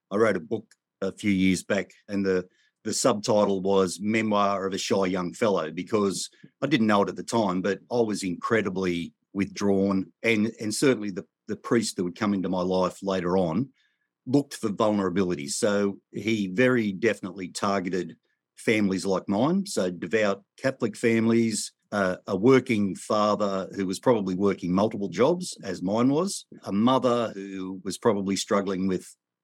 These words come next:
her own mental health issues and way too many kids in the household.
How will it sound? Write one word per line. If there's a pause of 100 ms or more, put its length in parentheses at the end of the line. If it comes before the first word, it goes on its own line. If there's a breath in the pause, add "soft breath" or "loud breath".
(120)
her
own
mental
health
issues
and
way
too
many
kids
in
the
household.